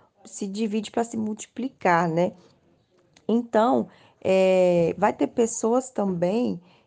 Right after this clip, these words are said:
que é mais fácil pra gente, é, fazer com que ela se torne consultor pra comprar, pra, né,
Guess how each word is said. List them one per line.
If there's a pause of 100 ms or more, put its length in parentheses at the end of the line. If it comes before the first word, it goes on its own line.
que (120)
é
mais
fácil
pra
gente, (480)
é, (180)
fazer
com
que
ela
se
torne
consultor (560)
pra
comprar, (380)
pra,
né,